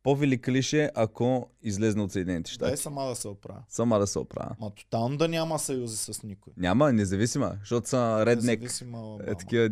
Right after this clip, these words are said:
Speaker 1: независима Алабама.
Speaker 2: Не
Speaker 1: Е.
Speaker 2: може да, да станат на страната на Русия, не може на Щатите, не може на
Speaker 1: Те там няма, те
Speaker 2: Китай.
Speaker 1: няма към Мексико и да ме, нали.
Speaker 2: Това, не може на Мексико. Сами ще се оправят.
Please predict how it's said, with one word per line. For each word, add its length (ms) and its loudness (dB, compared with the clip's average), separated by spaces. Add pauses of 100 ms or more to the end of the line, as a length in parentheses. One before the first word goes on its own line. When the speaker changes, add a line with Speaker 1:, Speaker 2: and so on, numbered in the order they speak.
(120)
Speaker 1:
независима 720 2
Алабама. 580 2 (840)
Speaker 2:
Не 200 0
Speaker 1:
Е. 40 6
Speaker 2:
може 200 -2
да, 260 0
да 260 -4
станат 420 0
на 140 -2
страната 520 -2
на 160 -4
Русия, 280 -6
не 100 -6
може 280 -4
на 160 -2
Щатите, 500 -2
не 100 -6
може 280 -4
на 180 -2 (140)
Speaker 1:
Те 100 6
там 180 6
няма, 160 8
те 120 6
Speaker 2:
Китай. 140 6
Speaker 1:
няма 120 4
към 180 6
Мексико 440 4
и 60 6
да 200 6
ме, 280 4
нали. 280 -2
Speaker 2:
Това, 200 -4
не 140 -2
може 280 0
на 100 -2
Мексико. 540 -4
Сами 360 0
ще 120 -2
се 60 2
оправят. 400 -6